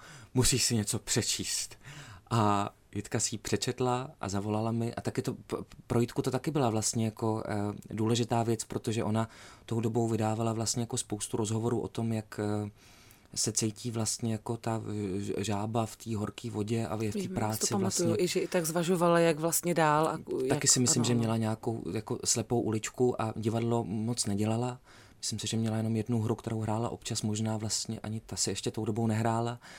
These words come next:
Speaker 1: A já jsem jí to poslal a ona mi pak zavolala chvilku potom, kdy jsi to přečetla a řekla: "Tyjo, musíme to spolu přivízt na jeviště."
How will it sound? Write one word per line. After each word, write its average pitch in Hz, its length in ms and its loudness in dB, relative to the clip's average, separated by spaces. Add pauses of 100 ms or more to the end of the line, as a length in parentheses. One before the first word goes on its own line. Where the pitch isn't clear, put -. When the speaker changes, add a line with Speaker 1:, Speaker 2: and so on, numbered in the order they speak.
(520)
Speaker 1:
A - 60 -4
já 107 80 2
jsem 120 120 2
jí 117 40 2
to 113 80 -4
poslal 120 640 0 (600)
a 98 100 -6
ona 104 100 2
mi 104 80 2
pak 101 140 -2
zavolala 107 480 2 (340)
chvilku 104 360 -4
potom, 113 260 -2
kdy 107 100 -2
jsi - 100 0
to 107 80 -10
přečetla 113 580 -4 (360)
a - 80 -4
řekla: 104 400 0 (100)
"Tyjo, 104 180 0
musíme 104 380 0
to 104 120 -2
spolu 104 320 0
přivízt 101 400 -4
na 95 80 -2
jeviště." 95 480 -6